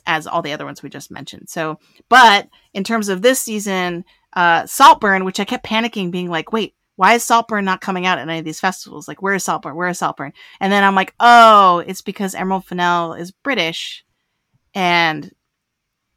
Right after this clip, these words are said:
she's committed Saltburn to the London Film Festival, which is the British Film Institute's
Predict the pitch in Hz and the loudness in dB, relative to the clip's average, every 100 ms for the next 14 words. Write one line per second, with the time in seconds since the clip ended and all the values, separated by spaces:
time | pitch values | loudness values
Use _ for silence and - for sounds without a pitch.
0 | _ _ - - 185 - 208 202 190 - | _ _ -8 -6 -6 -4 -2 -2 -4 0
1 | 202 175 170 160 - 180 160 156 208 262 | 0 2 -2 -4 -6 -12 -10 0 4 4
2 | 208 175 170 147 143 - 113 - - - | 2 -4 -8 -6 -8 -10 -16 -18 -18 -20
3 | - 180 147 - - 60 - - - - | -16 -14 -14 -14 -14 -16 -18 -18 -18 -18